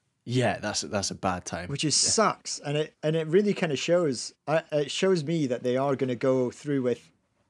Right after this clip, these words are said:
Speaker 2: is America ready for a black Captain America, and does Falcon
Speaker 1: Which is where they're going.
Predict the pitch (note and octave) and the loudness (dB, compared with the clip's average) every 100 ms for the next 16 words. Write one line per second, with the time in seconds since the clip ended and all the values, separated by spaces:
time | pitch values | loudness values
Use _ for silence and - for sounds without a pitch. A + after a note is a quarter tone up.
0 | - D3+ C3 - - _ _ _ _ C3+ | 0 2 2 -4 -8 _ _ _ _ -2
1 | C3+ D3+ C#3+ C3+ C3 A#2 A2+ C3 C3+ C3+ | 2 4 4 2 2 0 0 2 2 2
2 | - C#3 C3 A#2+ A2+ G#2+ A#2 C3+ C3 - | -2 0 2 2 0 -6 -6 -6 -8 -6
3 | C3 - A2 A2 A2 A2 G2+ G#2+ G2+ _ | -6 -6 -10 -10 -8 -8 -6 -8 -8 _
4 | _ - B2 C3+ C3 - - C#3+ D3+ A2+ | _ -10 -6 -2 -2 -2 -2 0 2 2
5 | A#2+ A2+ G#2+ G2+ G#2+ G2+ F#2+ | 2 2 2 2 0 -2 -2